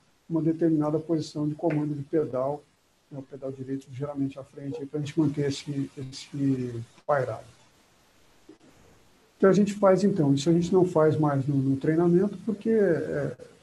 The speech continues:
foi feito só pra gente determinar essa, essa condição, né? Hoje a gente já vai direto pra ela, que é a seguinte. Baixo coletivo e entra em autorrotação na vertical.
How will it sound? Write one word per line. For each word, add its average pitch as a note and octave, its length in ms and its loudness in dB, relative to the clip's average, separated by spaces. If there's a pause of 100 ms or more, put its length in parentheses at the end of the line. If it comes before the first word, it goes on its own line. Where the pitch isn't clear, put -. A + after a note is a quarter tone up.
(340)
foi E3+ 180 2
feito E3+ 400 -2
só - 160 -4
pra F3 140 0
gente F3 160 0
determinar E3+ 720 4
essa, C3+ 560 -2
essa - 180 -10
condição, D3 560 -4
né? A#2 160 -8
Hoje C#3+ 360 -2
a D#3 40 -2
gente D#3+ 180 0
já D3+ 80 -2
vai D3 160 0
direto C#3 380 -2
pra C#3+ 200 0
ela, G#2+ 160 -8 (580)
que D#3+ 100 0
é D#3 40 6
a D#3 60 6
seguinte. D3 640 0 (1300)
Baixo G#3+ 340 0
coletivo E3 540 2 (540)
e E3 120 2
entra E3+ 440 4
em E3 100 6
autorrotação E3 800 2
na F3+ 160 4
vertical. F3+ 640 -2